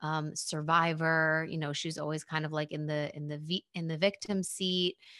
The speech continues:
and, you know, going from job to job, relationship to relationship. And she would always say to her daughter, like,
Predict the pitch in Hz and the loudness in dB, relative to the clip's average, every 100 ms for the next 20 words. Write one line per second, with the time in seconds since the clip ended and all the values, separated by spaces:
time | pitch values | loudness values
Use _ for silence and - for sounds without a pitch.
0 | - - 156 156 156 156 - 165 156 151 | -20 -6 -2 0 -2 -4 -4 -4 -2 -2
1 | 160 151 151 160 147 147 165 190 180 170 | -2 -4 -6 -2 -2 -4 -2 2 4 2
2 | 170 160 151 156 196 - 156 156 185 180 | 0 -2 -2 -8 -10 -10 -10 -4 -4 -4
3 | 180 180 170 156 - 160 - 160 156 160 | -2 -2 -2 -2 -2 -4 0 0 0 0
4 | 156 156 - - 160 165 160 151 - 151 | 0 -2 -4 -2 2 2 2 -2 -4 -4
5 | 151 151 165 180 170 151 147 151 | -4 -6 0 2 2 0 0 -2